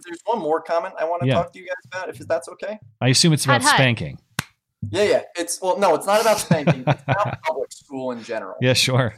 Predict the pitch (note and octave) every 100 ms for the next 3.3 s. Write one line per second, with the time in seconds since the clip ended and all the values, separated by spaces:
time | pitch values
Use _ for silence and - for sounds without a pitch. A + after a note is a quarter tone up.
0 | D#3 D3+ D3 - _ C#3 C#3 B3 B3+ D3+
1 | C3+ D#3+ C#3+ C3 C3+ D3 C#3+ D#3+ C#3+ C3
2 | B2+ - C3+ B2+ - D3+ C#3 B2+ A#2 A#2+
3 | B2+ C#3+ E3+